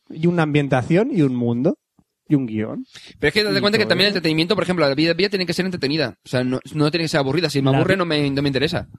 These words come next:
Speaker 2: Me explico, es decir, contando como entretenimiento como un poco más generalista.
Speaker 3: Los in Translation es entreteni-, entretenidísima, que sí.
Speaker 1: Los ent-
Speaker 2: Yo a mí me tuvo.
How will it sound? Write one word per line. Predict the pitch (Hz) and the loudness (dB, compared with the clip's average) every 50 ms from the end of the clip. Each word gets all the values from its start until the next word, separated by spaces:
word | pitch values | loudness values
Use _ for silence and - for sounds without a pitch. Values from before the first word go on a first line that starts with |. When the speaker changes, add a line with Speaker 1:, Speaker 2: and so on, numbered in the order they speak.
| _ _ - | _ _ -10
Speaker 2:
Me | 127 | -6
explico, | - 147 156 170 185 | -2 -2 0 2 2
es | 160 | 0
decir, | 170 151 - - - - - _ _ | 0 -2 -4 -6 -18 -20 -20 _ _
contando | - 151 151 151 160 180 | -2 0 0 2 2 2
como | 175 196 180 | 2 2 0
entretenimiento | 175 165 156 156 151 147 151 160 175 | 0 0 -2 0 0 0 0 0 0
como | 180 185 160 147 | 0 0 0 0
un | 135 | 0
poco | 143 143 151 | 0 0 0
más | 147 151 151 | -2 0 -2
generalista. | 160 143 123 104 113 - 156 | -2 -2 -2 -2 0 2 2
Speaker 3:
Los | 151 151 | 2 2
in | 185 | 2
Translation | 170 175 185 196 226 254 | 0 2 2 2 2 0
es | 226 202 196 | 0 0 2
entreteni-, | 175 165 151 143 139 113 131 - | 2 2 2 2 0 -2 -4 -4
entretenidísima, | - 131 143 139 135 131 139 139 151 156 117 131 127 120 120 | -2 0 0 0 2 2 2 2 2 0 0 0 -2 -2 0
que | 127 | 0
sí. | 127 160 156 123 - - - - | 0 0 0 -2 -4 -14 -6 -2
Speaker 1:
Los | 185 202 160 180 | 0 0 2 0
ent- | 180 160 151 143 | 0 -2 0 0
Speaker 2:
Yo | 160 147 | 0 -2
a | |
mí | 147 151 | 0 0
me | 180 190 | -2 0
tuvo. | 165 175 208 202 156 | 0 0 -2 -2 -2